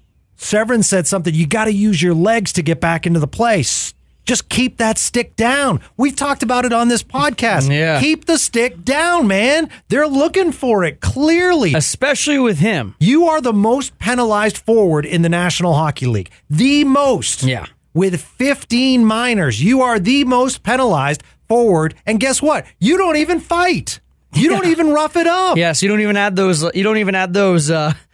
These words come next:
Speaker 2: five-minute majors in there. These
Speaker 1: You're
Speaker 2: are
Speaker 1: a,
Speaker 2: all two
Speaker 1: yeah.
Speaker 2: minute, you know.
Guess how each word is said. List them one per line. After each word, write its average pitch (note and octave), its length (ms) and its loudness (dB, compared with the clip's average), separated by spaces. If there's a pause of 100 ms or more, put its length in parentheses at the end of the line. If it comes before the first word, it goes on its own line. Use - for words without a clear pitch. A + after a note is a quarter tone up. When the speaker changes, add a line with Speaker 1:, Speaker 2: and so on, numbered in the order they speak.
(360)
Speaker 2:
five-minute E3+ 580 -2
majors D#3 580 0
in C3 140 -2
there. G2 260 -10
These E3 220 0
Speaker 1:
You're E4+ 100 0
Speaker 2:
are E4 80 0
Speaker 1:
a, - 20 0
Speaker 2:
all A#3 320 0
two - 160 -2
Speaker 1:
yeah. F4+ 280 0
Speaker 2:
minute, A3+ 180 -4
you G#3 120 -4
know. E3+ 220 -2